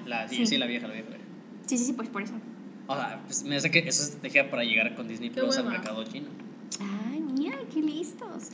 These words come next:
Speaker 1: Bueno, eh, pues para terminar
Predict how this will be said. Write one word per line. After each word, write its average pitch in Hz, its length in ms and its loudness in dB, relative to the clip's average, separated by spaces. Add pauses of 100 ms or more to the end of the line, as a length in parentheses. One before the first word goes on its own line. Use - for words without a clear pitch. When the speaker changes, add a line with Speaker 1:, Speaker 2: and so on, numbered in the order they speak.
(1400)
Speaker 1:
Bueno, 107 280 -8 (240)
eh, 135 520 10
pues 143 200 0
para 143 320 8
terminar 143 680 6